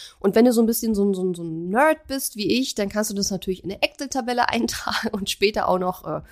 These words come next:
ja, äh, sortieren und, äh, ja, filtern und so weiter. Oder du schreibst es dir einfach alles auf einen Zettel. Ja,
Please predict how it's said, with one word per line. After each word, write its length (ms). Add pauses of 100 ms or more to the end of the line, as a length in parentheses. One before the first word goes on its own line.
(300)
ja, 240
äh, 580
sortieren 720
und, 300
äh, 420 (640)
ja, 260
filtern 520
und 140
so 100
weiter. 320 (380)
Oder 200
du 80
schreibst 320
es 100
dir 120
einfach 300
alles 260
auf 200
einen 220
Zettel. 300 (260)
Ja, 240